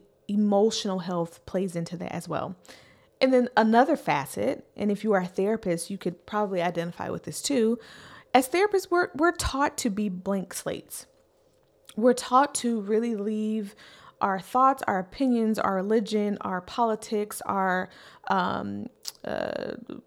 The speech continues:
challenges, whatever, our history. We're, we're, we're taught to leave those things, um, out of any information, any of our client sessions. And for the client,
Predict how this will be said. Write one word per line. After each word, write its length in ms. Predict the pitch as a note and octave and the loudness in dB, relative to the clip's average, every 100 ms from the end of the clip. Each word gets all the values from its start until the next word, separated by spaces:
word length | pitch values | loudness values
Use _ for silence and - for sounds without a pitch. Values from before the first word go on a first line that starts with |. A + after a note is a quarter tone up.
| G3 F3+ - _ | -12 -12 -14 _
challenges, 680 | - C#4+ C4 B3 A3+ A#3+ G#3+ | 0 4 6 6 4 2 2
whatever, 340 | A#3 B3 G3+ | 4 4 6
our 140 | F3 F#3+ | 4 4
history. 640 | C#4+ C4+ - B3 B3 A#3 | 0 -2 -2 -2 0 0
We're, 220 | A3+ A3 - | -2 -2 0
we're, 180 | B3 B3 - | 0 0 -2
we're 200 | A3+ A#3+ | -2 0
taught 340 | B3 - E4 - | 0 0 0 2
to 100 | B3 | -2
leave 240 | A3 G#3+ | 0 0
those 200 | G3 F#3+ | -2 -4
things, 420 | - G3+ G3 F#3+ - - - - _ _ | -4 -2 -2 -4 -8 -20 -20 -20 _ _
um, 220 | G2 G2 G#2 - | -10 -10 -6 6
out 460 | A3 A3+ - - - - | 8 8 2 -4 -8 -4
of 460 | G3 F#3+ F#3 F#3 - - | -2 -2 -6 -10 -12 -4
any 180 | A3+ E3 | -2 -2
information, 1040 | G3+ G3 B3+ E4 - B3 A#3 A3+ A3 A3 - | -4 -2 -2 0 2 2 4 4 2 0 -2
any 160 | A3 | -2
of 100 | G#3 | -2
our 100 | F3+ | -4
client 420 | E3+ - B3+ C4 - | -6 -4 -2 -2 -2
sessions. 680 | A3 G#3 G#3 G3+ G#3 G3+ - - - - - | -4 -2 -4 -2 -2 -4 -10 -20 -20 -6 -2
And 100 | D4 | 0
for 160 | G#4 | 0
the 100 | A4+ | 0
client, 640 | C#4 - A3+ D#4+ G#3 F#3+ F#3 | -2 -2 0 2 0 0 -4